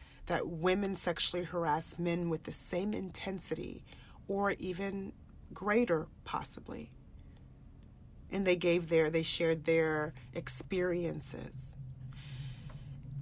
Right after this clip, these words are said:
And as I watched this thread happen, my questions were, why weren't there any women to say that no,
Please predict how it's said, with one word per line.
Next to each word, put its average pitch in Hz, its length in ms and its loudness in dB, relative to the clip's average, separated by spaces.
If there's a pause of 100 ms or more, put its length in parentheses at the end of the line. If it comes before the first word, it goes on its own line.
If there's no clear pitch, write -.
(220)
And 277 520 8 (160)
as 330 360 8
I 247 500 6 (220)
watched 214 920 6 (360)
this 196 640 4
thread 214 480 2
happen, 180 960 0 (400)
my 214 240 0
questions 277 680 0
were, 160 480 -4 (500)
why 302 300 2
weren't 339 280 2
there 240 240 2
any 208 240 -2
women 165 920 -2 (180)
to 220 140 0
say 226 280 6
that 220 240 -2
no, 202 680 0